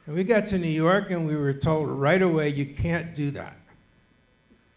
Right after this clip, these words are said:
um, because of the association with lynching, right? Um,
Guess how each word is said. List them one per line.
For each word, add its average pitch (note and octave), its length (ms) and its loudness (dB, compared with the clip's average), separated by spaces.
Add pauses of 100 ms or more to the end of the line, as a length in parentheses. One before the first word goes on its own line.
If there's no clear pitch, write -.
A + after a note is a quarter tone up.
(540)
um, C#3+ 380 -14 (100)
because D#3+ 360 -4
of C#3+ 100 -10
the D3 120 -12
association C#3+ 1000 -8
with B2+ 200 -14
lynching, C#3+ 380 -6 (260)
right? C3+ 160 -18 (960)
Um, D#3+ 300 -10